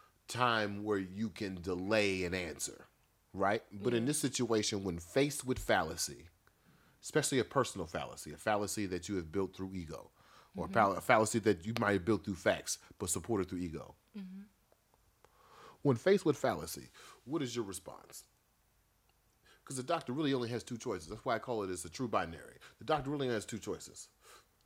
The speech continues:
Speaker 1: He could accept the fallacy.
Speaker 2: Yeah.
Speaker 1: Or he could deny the fallacy.
Speaker 2: Right.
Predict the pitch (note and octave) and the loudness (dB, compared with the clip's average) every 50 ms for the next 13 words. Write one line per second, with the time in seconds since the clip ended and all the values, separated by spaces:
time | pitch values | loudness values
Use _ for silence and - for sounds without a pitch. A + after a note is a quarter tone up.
0 | _ _ - A#2 A2+ - B2 G2+ F2 D#2 - - - D#3+ D#3 - - - - _ | _ _ -8 -4 -2 -2 0 -2 -2 -2 2 4 6 6 6 4 0 -12 -20 _
1 | _ _ _ _ - - - - - - G#2+ F#2 D#2 C#2 - - - - - - | _ _ _ _ -20 -14 -8 -8 -4 -2 -2 -2 -2 -4 -10 -14 -16 -18 -18 -20
2 | _ - - - - - - - - - G3 F3 E3 E3+ - _ _ _ _ _ | _ -20 -20 -20 -20 -20 -20 -20 -18 -14 -12 -12 -12 -14 -16 _ _ _ _ _
3 | _ - A2 G#2+ G#2 G2 G2+ G2 F2 G2+ F#2 F2+ D#2 D2 - - - - - - | _ -4 -2 0 0 0 -2 0 4 4 4 4 4 -2 -6 -10 -14 -14 -14 -16
4 | - - - - - - _ _ _ _ _ _ _ - F3+ D3+ - | -18 -20 -20 -20 -20 -20 _ _ _ _ _ _ _ -14 -14 -14 -14